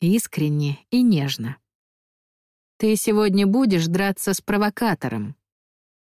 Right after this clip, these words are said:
Энце кивнул ещё раз. «Провокатор. Плохо». Провокатором назывался преступник, который был осуждён на смерть. Но в отдельных случаях таких не казнили.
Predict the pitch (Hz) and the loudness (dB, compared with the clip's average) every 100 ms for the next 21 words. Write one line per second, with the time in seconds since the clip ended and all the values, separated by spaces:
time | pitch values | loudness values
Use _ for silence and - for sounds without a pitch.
0 | _ _ _ - 160 180 - 233 208 160 | _ _ _ -4 -2 -2 -2 -2 -2 0
1 | 156 160 160 - - 123 113 - - _ | 0 0 -2 -4 -6 -6 -8 -10 -12 _
2 | _ _ _ _ _ _ _ _ _ - | _ _ _ _ _ _ _ _ _ -4
3 | 151 139 135 156 151 143 120 - - _ | -2 -2 -4 -4 -4 -4 -10 -14 -20 _
4 | _ _ _ _ _ _ - 233 220 196 | _ _ _ _ _ _ -2 0 2 0
5 | 196 - 143 - _ _ _ _ _ _ | -2 -4 -6 -6 _ _ _ _ _ _
6 | _ _ _ _ _ 208 185 180 202 208 | _ _ _ _ _ -2 0 0 -2 -2
7 | 175 165 165 170 175 180 175 180 - 170 | -2 0 0 0 0 0 -2 -4 -2 -4
8 | - 226 220 165 151 - 165 185 175 175 | -2 -4 -2 -4 -2 -4 -2 0 2 2
9 | 170 165 175 156 165 180 175 185 - 196 | 2 0 0 -2 0 2 2 0 0 -2
10 | 131 127 - _ _ _ _ _ _ - | -2 -8 -16 _ _ _ _ _ _ 0
11 | 226 220 226 220 302 269 185 - 208 233 | 2 2 0 2 2 2 0 0 0 0
12 | - 185 - 185 175 214 - 196 208 196 | -2 -2 -2 -4 -2 -2 0 0 0 2
13 | 190 156 123 131 | 2 2 -2 -8